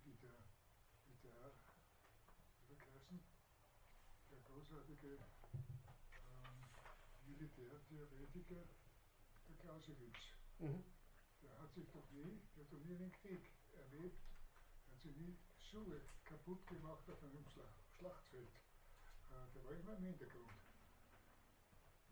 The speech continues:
Speaker 2: Hat er?
Speaker 1: Ja.
Speaker 2: Kann ich nicht,
Speaker 1: Ich hab
Speaker 2: kann ich
Speaker 1: nie,
Speaker 2: nicht sagen.
Speaker 1: nie große, große Eingriffe dieses Clausewitz in ein Kriegsgeschehen erlebt oder gelesen.
Speaker 2: Das ist nicht notwendig.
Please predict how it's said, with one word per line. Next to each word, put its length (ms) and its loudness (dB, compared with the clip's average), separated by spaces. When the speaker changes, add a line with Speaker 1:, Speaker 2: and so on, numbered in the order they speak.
Speaker 2:
Hat 200 0
er? 80 -10
Speaker 1:
Ja. 60 -2
Speaker 2:
Kann 140 6
ich 100 12
nicht, 140 8
Speaker 1:
Ich 80 4
hab 60 6
Speaker 2:
kann 100 10
ich 60 12
Speaker 1:
nie, 40 12
Speaker 2:
nicht 100 8
sagen. 180 8
Speaker 1:
nie 160 8
große, 680 2
große 340 2
Eingriffe 480 4
dieses 320 2
Clausewitz 680 2
in 200 0
ein 100 -4
Kriegsgeschehen 720 0
erlebt 320 -2
oder 160 4
gelesen. 380 6
Speaker 2:
Das 160 4
ist 120 0
nicht 160 2
notwendig. 480 6